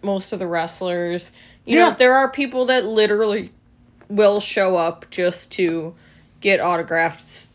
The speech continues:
Speaker 1: items so that they can sell them on eBay. Like, it sucks, but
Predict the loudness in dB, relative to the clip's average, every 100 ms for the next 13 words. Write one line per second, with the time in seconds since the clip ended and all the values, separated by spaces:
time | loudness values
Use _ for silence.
0 | _ 0 2 2 -2 -6 -6 -4 -4 -6
1 | -8 -10 -8 -10 -10 -12 -14 -16 -16 -14
2 | -4 -2 -2 -8 -20 _ _ 2 2 0
3 | 0 2 4 2 -4 -8 2 4 4 2